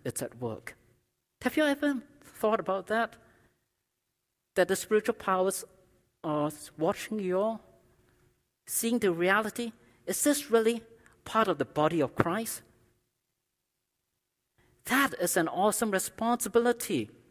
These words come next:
You know, you say that I'm too busy, and our lives are busy.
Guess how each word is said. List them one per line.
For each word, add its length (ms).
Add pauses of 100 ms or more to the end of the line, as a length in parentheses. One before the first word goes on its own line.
(1400)
You 80
know, 140
you 140
say 220
that 200
I'm 180
too 200
busy, 500 (720)
and 140
our 80
lives 460
are 80
busy. 520